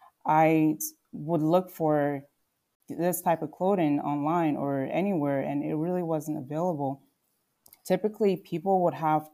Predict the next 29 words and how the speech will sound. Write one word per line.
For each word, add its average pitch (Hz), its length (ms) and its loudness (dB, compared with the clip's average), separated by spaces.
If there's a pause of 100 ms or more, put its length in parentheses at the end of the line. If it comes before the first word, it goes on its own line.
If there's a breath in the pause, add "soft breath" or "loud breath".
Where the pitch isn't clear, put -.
to 143 320 -4 (600)
buy 180 280 6
the 190 100 0
fabric 143 760 0
and 151 160 0
then 151 220 2
find 156 260 -2
a 135 60 -4
tailor 165 680 -2
and 143 140 -6
then 147 300 -2 (140)
get 151 240 -2
something 143 380 -4
custom 139 520 -6
made 139 240 -4
for 170 160 -6
them. 180 260 -2 (540)
And 156 240 4
in 165 140 4
the 165 80 4
U 160 280 4
S, 170 300 4
as 160 180 -2
you 160 60 -6
can 180 160 -4
imagine, 151 480 2
that 143 220 0
process 143 400 -6
is 135 380 -6